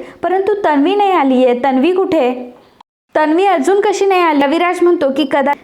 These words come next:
कदाचित मला जितका टाइम वाटतोय त्यापेक्षा जरा जास्तच टाइम झाला तन्वीला.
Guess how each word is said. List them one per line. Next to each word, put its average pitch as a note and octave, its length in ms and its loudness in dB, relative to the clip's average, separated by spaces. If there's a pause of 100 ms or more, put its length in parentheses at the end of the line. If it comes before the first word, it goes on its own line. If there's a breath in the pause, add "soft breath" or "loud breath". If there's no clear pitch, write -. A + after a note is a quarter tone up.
(140)
कदाचित D#4 400 0 (100)
मला C4 260 0
जितका C#4+ 500 -2 (140)
टाइम C4 300 2
वाटतोय C4 340 0
त्यापेक्षा C4 500 -2
जरा C#4+ 240 0 (100)
जास्तच C4+ 500 -2
टाइम C4 240 0
झाला B3 240 0
तन्वीला. G3+ 540 0